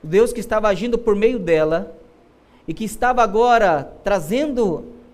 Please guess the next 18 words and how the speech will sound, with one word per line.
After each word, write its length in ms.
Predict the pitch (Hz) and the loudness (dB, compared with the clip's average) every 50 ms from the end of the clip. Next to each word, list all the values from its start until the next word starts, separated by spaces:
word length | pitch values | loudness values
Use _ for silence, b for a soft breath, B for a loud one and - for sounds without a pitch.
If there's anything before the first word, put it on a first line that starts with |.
| _ - | _ -6
a 260 | 185 208 220 214 185 - 202 | -2 -2 0 0 -2 -2 -2
manifestação 1300 | 202 214 254 277 269 220 - - 226 - - - - 202 190 - - - - 226 240 269 269 247 226 | -2 -2 0 -2 -2 -4 -4 -4 -4 -4 -4 -6 -6 -6 -6 -8 -10 -6 0 2 4 4 4 2 0
na 100 | 196 175 | -4 -4
plenitude 520 | - 196 208 226 220 196 190 - 240 247 | -6 -6 -6 -4 -6 -6 -8 -8 -10 -12
dos 200 | 226 - - - | -12 -12 -14 -8
tempos, 500 | - 226 220 214 196 - 190 175 - B B B B B - | -4 -4 -4 -2 -4 -6 -8 -10 -10 B B B B B -14
o 80 | - 139 | -14 -10
Redentor, 920 | 135 156 220 247 - 220 214 196 175 - - 202 214 220 208 180 151 131 - - - - _ _ _ _ _ _ _ - | -4 0 0 0 0 0 -4 -6 -6 -6 -2 0 0 2 2 0 -2 -4 -8 -14 -20 -20 _ _ _ _ _ _ _ -10
é 80 | - 160 | -8 -8
um 60 | 160 | -6
Deus 220 | 147 170 170 156 | -6 -6 -8 -6
de 60 | 165 | -8
aliança. 480 | 165 151 135 123 113 104 95 - - - - - _ _ _ _ _ _ _ _ _ _ _ _ b b b b b - | -8 -8 -8 -10 -10 -12 -14 -20 -20 -20 -20 -20 _ _ _ _ _ _ _ _ _ _ _ _ b b b b b -12
Era 120 | - 143 160 | -8 -6 -4
o 40 | 160 | -4
mediador 520 | 170 180 151 180 170 151 147 180 190 175 | -4 -2 -2 -2 -4 -2 -2 -2 -2 -2
da 80 | 165 156 | -2 -4
aliança. 520 | 139 135 131 127 123 104 - - 123 | -2 -4 -4 -6 -6 -8 -12 -16 -18